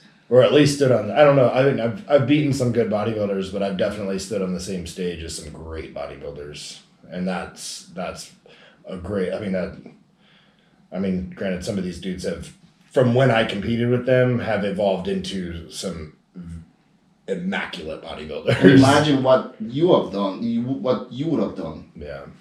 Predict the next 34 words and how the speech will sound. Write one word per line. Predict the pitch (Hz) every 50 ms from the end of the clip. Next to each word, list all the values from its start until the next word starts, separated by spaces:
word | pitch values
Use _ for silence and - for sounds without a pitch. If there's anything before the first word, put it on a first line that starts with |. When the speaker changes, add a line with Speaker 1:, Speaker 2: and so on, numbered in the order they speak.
| _ _ _ _ _ _ _ _ _ _ _ _ _ _ _ _ _ _ -
Speaker 2:
Just, | 143 151 151 - - 160
you, | 151 147
you, | 147 143 139 135 131 123 107 -
you, | - 135 135 131 120 117 -
you, | - 135 135 135 135 127 117 117 - - - _ _ _ _
you | 135 135 127 123 120 127 117
sit | - - 196 208 208 151
there | 139 147 147
and | 143 135
you | 127
start | 107 - 117 120 117 113 - - - -
reminiscing | 113 117 120 131 135 139 123 113 110 107 101 - 104 104
<laughs> | 113 110 - 127
on | 113 107 98
that. | 92 95 98 104
Speaker 1:
Yeah. | 98 95 98 98
Speaker 2:
Like, | 92 - -
you | 110 117 117 120
look | 127 - -
at | 104
them, | 90 92 101 117 127 135 147 151 151 143 143 143
<laughs> |
and | - 135 120 135
then | 139 139 139
you | 131 123
be | 117 123
like, | 117 113 107 101 104 - - _ _
"Fuck, | 123 120 120 120
what | 117 120 117
I | 113 120 127
would | 135 123
have | 110 98 95
been." | 98 117 117 113 98 95 101 98
Speaker 1:
Yeah. | 92 85 87 87